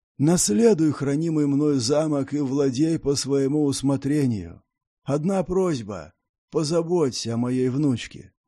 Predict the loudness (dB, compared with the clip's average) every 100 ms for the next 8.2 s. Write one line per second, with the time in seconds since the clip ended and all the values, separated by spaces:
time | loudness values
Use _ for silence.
0 | _ _ _ -2 -2 -4 0 2 2 0
1 | 0 0 -2 -2 -2 0 2 2 2 2
2 | 2 2 0 0 2 0 0 -2 -4 -8
3 | -10 -8 -6 -4 -2 -2 0 0 2 2
4 | 0 -2 -2 -2 0 0 0 0 -4 -6
5 | -6 -6 -6 -4 -4 -4 -4 -4 -6 -4
6 | -4 -6 -6 -6 -4 -4 -4 -8 _ _
7 | -8 -4 -4 -4 -10 -10 -10 -10 -12 -16
8 | -20 -20